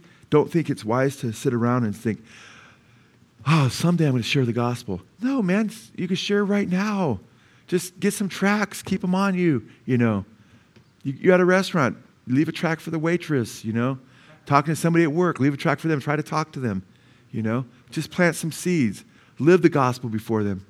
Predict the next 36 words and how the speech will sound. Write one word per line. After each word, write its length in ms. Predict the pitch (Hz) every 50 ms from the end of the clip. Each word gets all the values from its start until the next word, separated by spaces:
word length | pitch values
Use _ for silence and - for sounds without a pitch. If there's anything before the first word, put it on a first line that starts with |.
| _ _ _ _ _ _ _ _ _ _ _ _ _ _ _ _
But 120 | 131 123
don't 220 | - 160 165 147
fall 260 | - - 165 147 143 135
for, 200 | - 143 127 117
"Well, 240 | 120 127 123 123
yeah, 140 | 127 127 123
I 60 | 127
just 180 | 113 117 110 -
live 140 | 123 120 104
the 60 | 120
gospel. 360 | 104 98 98 98 - - 101
I 60 | 110
don't 120 | 110 101 92
preach 260 | - 113 107 - -
it. 100 | 85 - - _ _ _ _ _ _ _
I 100 | - 120
preach 260 | - - - 127 - 117
it 40 |
by 180 | - 101 95 104
the 80 | 101 104
way 140 | 107 107
I 40 | 101
live." 300 | 95 98 101 95 85 80 - - - - - - - - _ _ _ _ _ _ _ _ _
Uh, 100 | - - - -
you 100 | 185 208
need 60 | 220
to 60 | 185
preach 220 | - 165 185 -
it 20 | 170
with 100 | 143 117
your 80 | 113
mouth, 460 | 104 117 120 117 107 98 - - - - _ _ _ _ _
too, 260 | - - 127 104 82 - -
okay? 440 | - 104 - - 120 95 107 117 113 - - _ _ _ _ _ _ _ _ _ _ _ _ _ _ _ _ _
You 120 | 123 107
know? 240 | 107 107 113 117